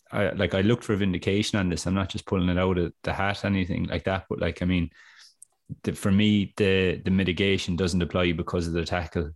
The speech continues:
that Gilroy put in. It should have been a red card. Um, but also, I think you have to look at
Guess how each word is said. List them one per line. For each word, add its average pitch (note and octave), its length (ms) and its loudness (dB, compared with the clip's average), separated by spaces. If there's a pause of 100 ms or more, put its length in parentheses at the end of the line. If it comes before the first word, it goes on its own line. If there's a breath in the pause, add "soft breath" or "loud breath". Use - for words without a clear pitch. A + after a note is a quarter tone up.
(140)
that E2+ 220 -2
Gilroy F2+ 320 0
put E2+ 200 -4
in. G2+ 180 2
It - 120 -12
should G#2 180 0
have F#2 80 0
been E2+ 120 -2
a E2 60 0
red E2+ 180 -2
card. F#2 360 -2 (540 loud breath)
Um, F2 640 0 (200)
but G#2 120 0
also, C3 280 2
I A#2+ 40 2
think A2 180 2
you G#2+ 60 -2
have G2+ 140 -2
to G#2+ 80 -2
look G2+ 200 0
at F2+ 160 0